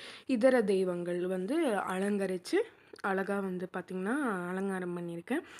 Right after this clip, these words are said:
விநாயகரு, சிவன், பார்வதி, அன்னபூரணி, வேலு, லக்ஷ்மி விநாயகர். இவங்க வந்து முருகரும் தேவசேனையும்.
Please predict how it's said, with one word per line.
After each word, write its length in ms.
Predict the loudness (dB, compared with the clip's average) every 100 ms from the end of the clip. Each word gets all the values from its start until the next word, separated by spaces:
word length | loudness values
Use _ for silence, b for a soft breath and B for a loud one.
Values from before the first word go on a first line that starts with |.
| B
விநாயகரு, 680 | 2 4 6 4 2 2 2
சிவன், 500 | 2 0 2 2 2
பார்வதி, 640 | 0 0 0 -2 -2 -2 -2
அன்னபூரணி, 800 | -4 -2 -2 0 0 0 0 0 -2 -4 B -4
வேலு, 480 | 4 6 6 2 2
லக்ஷ்மி 460 | 2 -2 -2 0
விநாயகர். 480 | 2 0 -2 -4 -2
இவங்க 260 | 0 2 4
வந்து 200 | 4 4
முருகரும் 640 | 6 6 6 4 4 2 0 B B 4
தேவசேனையும். 720 | 6 6 2 -2 -2 -2 -4